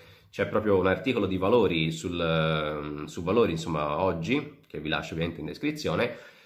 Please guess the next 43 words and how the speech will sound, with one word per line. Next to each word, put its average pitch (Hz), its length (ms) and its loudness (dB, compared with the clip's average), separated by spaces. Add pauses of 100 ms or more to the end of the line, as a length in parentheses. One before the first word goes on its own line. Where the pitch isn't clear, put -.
(200)
eh, 107 540 4
in 143 100 2
cui 165 100 2
spiega 123 300 6
come 110 160 4
queste 143 200 0
pubblicità 110 840 2
millantavano 120 960 4
la 101 80 4
riduzione 104 480 0
del 95 120 -2
quaranta 120 440 2
per 110 140 0
cento 117 280 2
delle 92 160 2
emissioni, 107 720 2
cosa 98 240 0
che 92 60 -4
è - 20 -2
stata 95 220 -4
verificata 90 500 0
come 85 160 0
falsa, 82 720 -2 (420)
e 196 60 -8
che 170 140 4
non 151 100 6
esiste 143 300 2
nessun 143 420 2
green 113 260 2
diesel 95 520 2
fondamentalmente. 95 720 2
Il 95 60 -2
diesel 120 260 4
prodotto 107 320 0
con 95 140 0
l'olio 107 160 4
di 92 100 0
palma 107 380 4
o 95 80 0
con 98 100 -4
altre 101 200 0
sostanze 101 420 -6
vegetali 92 760 2